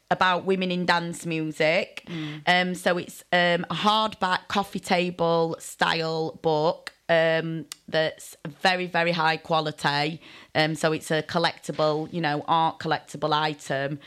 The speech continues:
Speaker 1: with a hundred and fifty stories of women from the dance music industry. So that spans across forty years of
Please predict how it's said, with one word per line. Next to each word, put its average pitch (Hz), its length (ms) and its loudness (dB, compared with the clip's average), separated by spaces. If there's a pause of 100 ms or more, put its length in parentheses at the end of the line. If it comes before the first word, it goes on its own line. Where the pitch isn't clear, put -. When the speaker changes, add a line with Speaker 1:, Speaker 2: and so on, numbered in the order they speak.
(260)
Speaker 1:
with 175 160 -2
a 175 40 0
hundred 214 440 2
and 202 160 0
fifty 202 420 -2
stories 160 960 -2
of 160 240 0
women 160 680 -2
from 160 300 -2
the 151 80 -8
dance 160 400 -2
music 156 400 -6
industry. 170 800 -2 (360)
So 180 220 2
that 202 220 0
spans 185 460 -2
across 175 420 2
forty 214 520 2
years 180 720 2
of 165 280 0